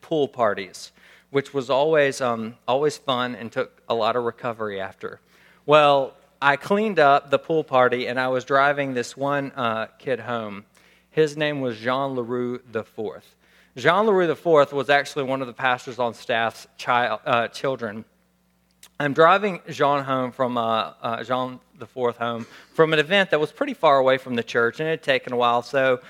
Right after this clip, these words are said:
uh, you know, his mom called to check in, "How are things going?"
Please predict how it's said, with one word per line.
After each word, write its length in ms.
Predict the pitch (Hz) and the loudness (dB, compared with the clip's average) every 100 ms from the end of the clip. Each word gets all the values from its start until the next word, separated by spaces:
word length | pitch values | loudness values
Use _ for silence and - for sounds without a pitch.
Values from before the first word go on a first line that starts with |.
| - - | -16 0
uh, 220 | 135 135 | 2 2
you 100 | 180 | 2
know, 100 | 180 | 2
his 200 | 160 165 | 2 -2
mom 300 | 170 165 170 | 0 2 2
called 340 | 156 156 156 143 | 2 2 4 0
to 80 | 127 | -2
check 340 | - 143 - | 0 0 0
in, 220 | 135 131 | -2 -2
"How 140 | 135 139 | -2 -4
are 100 | 135 | -6
things 260 | 135 120 | -8 -8
going?" 380 | 131 120 120 | -4 -4 -4